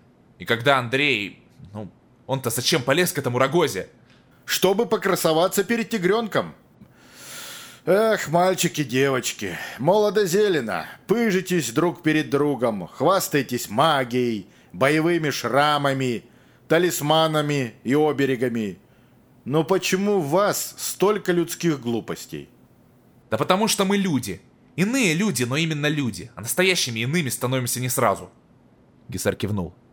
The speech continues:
Speaker 2: И снова ты прав, Антон. Надо прожить человеческую жизнь, полноценную, лет восемьдесят или сто. Потерять родных и близких из числа людей. Увидеть, как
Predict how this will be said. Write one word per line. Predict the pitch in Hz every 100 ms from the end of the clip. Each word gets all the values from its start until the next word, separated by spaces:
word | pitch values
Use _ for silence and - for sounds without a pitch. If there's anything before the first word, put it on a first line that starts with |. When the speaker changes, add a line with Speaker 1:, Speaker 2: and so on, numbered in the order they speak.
| _ _ _
Speaker 2:
И | 131 170
снова | - 196 233 190
ты | - 127
прав, | 120 127 123
Антон. | 107 95 92 85 73 - _ _ _ -
Надо | 127 190 202
прожить | 196 196 156 180 - - -
человеческую | 147 147 151 170 165 - 147 139
жизнь, | 113 127 127 95 - -
полноценную, | 165 220 208 - 160 165 123 92 71 - _
лет | 143 202 -
восемьдесят | 110 156 151 139 127 123 117 - - _
или | - 220 147
сто. | - - 117 107 - - - _ - _ _
Потерять | 147 175 190 214 175
родных | 151 131 143 180 -
и |
близких | 123 123 151 165 - 147 - -
из | 123 131
числа | - 143 135 135
людей. | 131 117 117 110 98 - - - - - -
Увидеть, | 196 208 226 202 185
как | 202 190 -